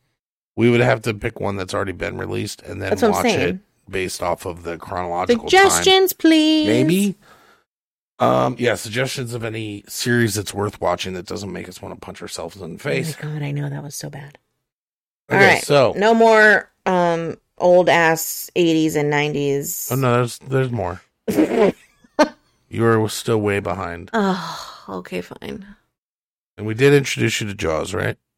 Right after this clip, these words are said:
Speaker 2: I've seen Jaws
Speaker 1: So we
Speaker 2: one.
Speaker 1: need to watch Jaws two.
Speaker 2: No, we saw that one. Wait.
Speaker 1: No.
Speaker 2: Wait, uh, uh, I saw Jaws.
Speaker 1: Jaws two is the one with SeaWorld looking place.
Speaker 2: Oh, then no, I never.
Speaker 1: Yeah, you haven't
Speaker 2: I've
Speaker 1: seen
Speaker 2: only
Speaker 1: that.
Speaker 2: seen Jaws one.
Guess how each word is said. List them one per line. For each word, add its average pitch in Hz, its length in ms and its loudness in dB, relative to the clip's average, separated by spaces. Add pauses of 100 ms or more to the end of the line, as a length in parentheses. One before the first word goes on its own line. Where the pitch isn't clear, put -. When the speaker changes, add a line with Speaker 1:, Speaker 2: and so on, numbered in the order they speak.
Speaker 2:
I've 185 220 0
seen 214 280 2
Jaws 185 320 0
Speaker 1:
So 160 100 -2
we - 40 -2
Speaker 2:
one. 101 80 -2
Speaker 1:
need 98 160 -6
to 98 60 -4
watch 95 320 -2
Jaws 85 300 -6
two. - 460 -10
Speaker 2:
No, 214 160 6
we 226 60 6
saw 214 220 4
that 190 120 2
one. 180 180 -4 (840)
Wait. - 320 2 (560)
Speaker 1:
No. 87 220 -12 (1080)
Speaker 2:
Wait, 175 200 0
uh, - 160 0 (120)
uh, 220 1000 -2 (100)
I 220 80 -4
saw 254 240 -4
Jaws. - 320 -6
Speaker 1:
Jaws 104 260 -4
two 104 440 0 (240)
is 95 120 -8
the 95 60 -8
one 92 160 -6
with 87 80 -10
SeaWorld 87 480 -6
looking 85 380 -12
place. - 400 -14 (160)
Speaker 2:
Oh, 190 420 6
then 156 220 4
no, 120 220 0
I 139 160 2
never. 117 200 2
Speaker 1:
Yeah, - 60 -4
you - 60 2
haven't 165 120 4
Speaker 2:
I've 165 60 0
Speaker 1:
seen 165 80 6
Speaker 2:
only 185 140 4
Speaker 1:
that. 165 60 -2
Speaker 2:
seen 175 200 0
Jaws 143 260 0
one. - 200 -8